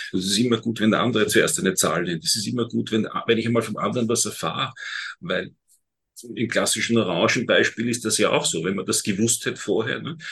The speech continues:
dass die eine die, das, äh, die Schale braucht und der andere die Frucht haben möchte, dann ist es leicht zu sagen,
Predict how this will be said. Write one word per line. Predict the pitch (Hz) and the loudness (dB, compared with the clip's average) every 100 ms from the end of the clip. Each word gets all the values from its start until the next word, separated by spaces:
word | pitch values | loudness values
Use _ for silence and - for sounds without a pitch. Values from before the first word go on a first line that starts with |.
| - - | -12 -8
dass | 98 | -6
die | - | -4
eine | - 98 104 101 - - | -2 0 0 -2 -10 -10
die, | 98 95 | -8 -8
das, | - 98 - - | -8 -4 -4 -6
äh, | - 82 - - _ - | -8 -12 -12 -18 _ -4
die | |
Schale | - 80 98 127 | 0 2 4 2
braucht | 95 95 117 113 | 4 4 4 -4
und | 95 | -4
der | 98 | -2
andere | 82 104 98 | -2 -2 -4
die | 95 95 | -4 -8
Frucht | - 92 123 123 104 | -10 -4 -4 -4 -6
haben | 87 127 | -6 -4
möchte, | 98 - 113 | -4 -4 -8
dann | 113 | -8
ist | 120 - | -6 -4
es | 113 | -4
leicht | 90 71 101 - | -2 0 -2 -4
zu | |
sagen, | 117 110 110 | -8 -4 -4